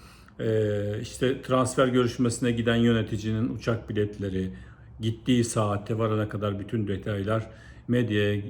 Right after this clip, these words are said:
düşüyor. Yani Galatasaray'ın içinde şu anda, e, bir birlik, bütünlük yok. Birileri herhalde yönetimin gitmesini istiyor. Birileri herhalde Okan Hoca'nın gitmesini istiyor.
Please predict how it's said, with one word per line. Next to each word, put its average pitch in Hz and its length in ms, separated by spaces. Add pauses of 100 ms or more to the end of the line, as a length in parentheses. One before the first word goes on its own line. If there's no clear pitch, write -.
(120)
düşüyor. 101 340
Yani 139 280
Galatasaray'ın 143 540
içinde 131 360
şu 143 200
anda, 139 580 (300)
e, 131 180
bir 147 140
birlik, 139 360
bütünlük 127 480
yok. 160 260
Birileri 131 580 (100)
herhalde 120 360
yönetimin 113 480
gitmesini 95 480
istiyor. 95 480
Birileri 135 380
herhalde 127 340
Okan 117 180
Hoca'nın 107 340
gitmesini - 460
istiyor. 98 340